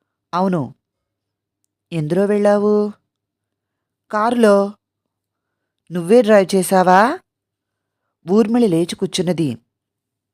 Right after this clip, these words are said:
"ఏమిటి మీ ప్రశ్న? నేనెందుకు డ్రైవ్ చేస్తాను డ్రైవర్ ఉండగా?" అన్నది కోపంగా. "ఏ క్లాసులో కూర్చున్నావు?" "రెండున్నర టికెట్ కొని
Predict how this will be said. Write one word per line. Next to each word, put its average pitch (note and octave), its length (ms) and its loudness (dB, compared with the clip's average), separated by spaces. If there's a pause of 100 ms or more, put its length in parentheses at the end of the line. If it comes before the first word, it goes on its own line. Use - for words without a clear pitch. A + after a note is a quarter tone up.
(200)
"ఏమిటి G3+ 340 -2
మీ A3 120 0
ప్రశ్న? G3 340 -4 (540)
నేనెందుకు G#3 440 -2
డ్రైవ్ A3 320 0
చేస్తాను A3 400 -2
డ్రైవర్ F#3 360 2
ఉండగా?" G#3 340 0 (1120)
అన్నది F#3 300 -6
కోపంగా. F3+ 520 0 (1040)
"ఏ E3+ 160 -2
క్లాసులో G#3 440 -2
కూర్చున్నావు?" G3+ 720 2 (1400)
"రెండున్నర F#3+ 520 0
టికెట్ G3 400 -6
కొని F#3 300 0